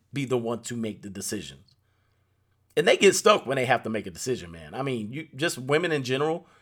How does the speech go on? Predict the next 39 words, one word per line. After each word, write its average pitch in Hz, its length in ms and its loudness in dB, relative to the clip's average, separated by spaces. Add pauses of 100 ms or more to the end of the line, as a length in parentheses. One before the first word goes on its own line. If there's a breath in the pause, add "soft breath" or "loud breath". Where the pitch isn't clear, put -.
(200 soft breath)
This 220 180 2
is 233 60 -4
why 170 240 10
when 131 220 0
you 139 80 -8
go 135 160 2
to 117 100 0
a 110 60 0
job, 117 460 -2 (260 soft breath)
they 170 100 6
have 170 200 2
to 143 60 -6
do 127 160 -2
all 127 220 6
these 113 240 -6
meetings 117 560 -4
to 104 200 -10 (120)
make 123 240 -4
a 110 40 0
damn 104 360 -4
decision. 95 440 -6 (1200)
The 139 100 -2
women 165 260 8
boss 135 240 8
come 131 180 0
in 120 80 -2
there. 98 220 -8
"Okay, 123 400 0 (300 soft breath)
all 95 80 -2
right, 123 200 4
I'm 147 140 4
the 151 80 4
boss, 143 340 12
but 139 180 2
what, 156 340 4
what 165 220 6
should 156 120 2
we 151 140 0
do?" 135 240 4